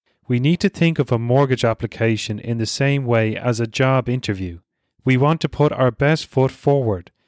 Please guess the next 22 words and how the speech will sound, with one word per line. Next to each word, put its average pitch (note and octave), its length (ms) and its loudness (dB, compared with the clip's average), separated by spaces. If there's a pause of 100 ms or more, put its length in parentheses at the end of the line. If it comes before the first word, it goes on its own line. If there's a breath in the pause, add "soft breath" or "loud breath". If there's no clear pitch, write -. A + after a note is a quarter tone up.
(240)
by C3 100 2
presenting C#3 600 0
our B2 160 0
personal D3 600 0
and B2+ 200 -6
financial C3 560 0
documentation A2+ 960 -2 (320)
as A#2 160 -2
best A#2 380 -2
we G#2 100 -4
can. B2 440 0 (440)
Demonstrating D#3 680 2
the C3+ 100 0
ability C3 520 0
to - 180 -6
repay C3 720 0
a A2+ 140 -4
mortgage A2 600 -2
by G#2+ 140 0
paying B2 400 -2
off A#2 300 0
debt, G#2 400 -2